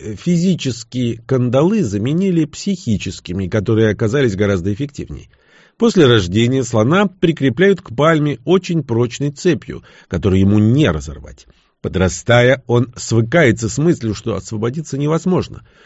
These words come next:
У него есть для этого силы, но он остается психически прикованным и не помышляет о бегстве.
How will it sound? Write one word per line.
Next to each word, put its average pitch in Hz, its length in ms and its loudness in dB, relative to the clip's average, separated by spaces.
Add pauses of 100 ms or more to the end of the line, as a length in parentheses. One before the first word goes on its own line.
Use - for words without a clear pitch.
(140)
У 69 60 -14
него 76 340 -2
есть 110 460 2
для 196 160 4
этого 131 320 2
силы, 95 420 2
но 139 420 2
он 180 300 2
остается 139 640 0
психически - 680 -6
прикованным 135 760 0
и 143 80 -2
не 147 120 0
помышляет 143 600 -2
о 120 80 -2
бегстве. 87 540 -6